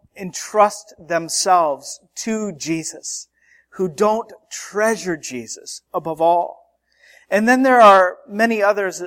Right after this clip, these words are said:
also, and I, I want to break down these two things in a moment, but there are also many others who find Christianity in, in some form to be personally captivating,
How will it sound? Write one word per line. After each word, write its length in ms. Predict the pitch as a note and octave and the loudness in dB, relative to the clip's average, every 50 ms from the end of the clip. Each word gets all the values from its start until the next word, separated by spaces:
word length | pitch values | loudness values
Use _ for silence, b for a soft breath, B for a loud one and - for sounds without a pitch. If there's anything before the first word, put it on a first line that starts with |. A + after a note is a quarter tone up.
| - _ - | -10 _ 0
also, 540 | F#3+ F#3+ G3 F#3+ - - - C#3+ C#3 C#3 | 0 0 0 -2 -6 -8 -6 -4 -4 -4
and 100 | C#3+ D3 | -4 -4
I, 80 | D#3+ E3 | -4 -4
I 120 | - - | -4 -4
want 180 | F#3 F3 G3+ G3+ | -4 -2 -2 -2
to 60 | F#3+ | -2
break 360 | F3+ - E3+ F3+ F#3+ F#3 F#3 | -4 -4 -2 -2 -2 -2 -4
down 240 | - F#3+ F3 E3+ E3+ | -2 0 0 0 -2
these 220 | E3 D#3+ D3+ D3+ - | -4 -8 -10 -10 -10
two 140 | - E3 | -10 -12
things 320 | D3+ - E3 D#3 D#3 C#3+ C#3+ | -10 -10 -10 -12 -12 -12 -12
in 80 | C#3+ | -12
a 40 | C#3 | -10
moment, 440 | C#3+ D#3+ F#3 F#3+ D#3 B2+ A#2+ - - | -6 -6 -6 -6 -6 -8 -12 -10 -8
but 180 | D#3+ D3 D3 - b b b b b b b | -6 -6 -6 -8 b b b b b b b
there 120 | F#3 F3+ | 0 2
are 160 | F3 F3 F3 | 2 2 2
also 420 | F3 F#3+ G3 A3+ A#3+ A#3 - A#3 G#3 | 2 2 2 2 2 0 -2 -4 -4
many 320 | F#3+ F#3+ F#3+ F#3+ F#3 E3+ | -2 -4 -4 -4 -2 -2
others 480 | F3+ G#3+ G#3+ A3 E3 C3+ B2 - - - _ _ _ _ _ _ _ _ _ _ - | 0 0 0 -2 -4 -4 -6 -10 -16 -18 _ _ _ _ _ _ _ _ _ _ -16
who 220 | D3+ D#3 F#3 G3+ G3 | -10 -4 -4 -4 -4
find 680 | - - - - F#3 G3 G#3+ G#3+ A3 A3 A3 A3 G#3+ - _ _ _ _ _ _ _ _ _ _ _ _ - | -4 -8 -8 -6 -4 -2 0 0 0 -2 -2 -6 -10 -14 _ _ _ _ _ _ _ _ _ _ _ _ -20
Christianity 1080 | - - - C4 C4 C4 C4 - - - G#3+ G#3+ G#3 A3 A3+ A#3 A3+ G3+ G3+ F#3 E3 D#3+ | -16 -6 -2 0 0 0 -2 -8 -12 -8 -4 -2 0 0 0 0 -2 -2 -2 -2 -2 -4
in, 340 | D#3+ D#3 F3+ F#3 E3+ F3 - - | -4 -6 -10 -12 -12 -12 -14 -14
in 200 | F#3 E3+ D#3 D3+ | -14 -12 -12 -10
some 480 | - - - - - A3 A3 G#3+ G3+ | -8 -6 -2 0 2 2 0 0 -6
form 640 | - - - - - A3 G#3+ A#3 A#3 A3+ G#3 F3+ F3 - | -14 -16 -14 -8 -4 -2 0 2 2 2 0 -2 -4 -12
to 120 | - G3 | -12 -12
be 180 | E3+ E3+ E3+ D#3+ | -10 -8 -8 -10
personally 1000 | - _ - - - A3+ A#3 B3+ B3+ B3+ - A#3+ G#3 F#3 F3 E3 D#3+ D#3 D3 C#3 _ _ _ _ _ _ _ _ _ _ - | -10 _ -16 -6 0 2 4 4 2 0 -4 -8 -6 -6 -4 -6 -6 -8 -10 -12 _ _ _ _ _ _ _ _ _ _ -20
captivating, 1200 | - - - A#3+ B3 D4+ - - - - A#3 F3 C3+ C#3 C#3+ A#2+ A#2 A2+ A#2+ G#2+ A#2+ D3+ F3+ F#3+ | -6 2 6 8 8 8 8 4 -4 -12 -12 -12 -10 -10 -10 -10 -10 -12 -14 -18 -20 -20 -20 -20